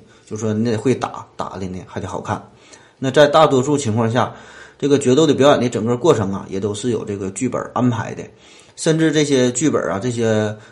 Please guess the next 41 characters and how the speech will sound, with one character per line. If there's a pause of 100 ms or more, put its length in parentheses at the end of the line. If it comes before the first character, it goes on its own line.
(140)
表
演
的
内
容
都
会，
呃，
在
这
个
决
斗
表
演
之
前
都
会
提
前
公
布
出
来， (320)
目
的
呢
也
是
为
了
吸
引
观
众。 (120)
就
比
如
说， (520)
呃，